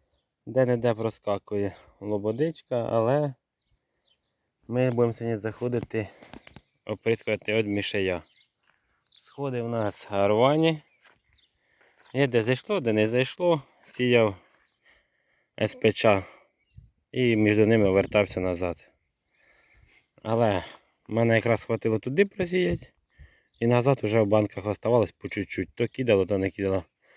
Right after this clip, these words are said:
Ну, видно, я сюди починав сіяти. Почало вилазити.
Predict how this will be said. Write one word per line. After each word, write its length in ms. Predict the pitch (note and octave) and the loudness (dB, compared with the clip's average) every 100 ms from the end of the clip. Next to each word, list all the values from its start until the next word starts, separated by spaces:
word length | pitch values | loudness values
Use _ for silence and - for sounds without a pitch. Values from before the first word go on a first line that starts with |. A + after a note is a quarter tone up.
| _ - _ | _ -20 _
Ну, 100 | C#3+ | 4
видно, 220 | B2+ F#2+ G2 | 6 6 4
я 80 | |
сюди 220 | G2+ G#2 G#2+ | 2 2 2
починав 440 | G#2 C3 E3 C#3+ | 2 4 4 4
сіяти. 400 | - C#3+ C#3+ - - _ _ _ _ - - - - - | 0 2 2 0 -16 _ _ _ _ -20 -20 -20 -20 -14
Почало 440 | G2+ G#2 - G2+ G2+ | -4 -2 2 4 6
вилазити. 560 | G2 G2 F2+ F#2 - | 4 4 2 -2 -8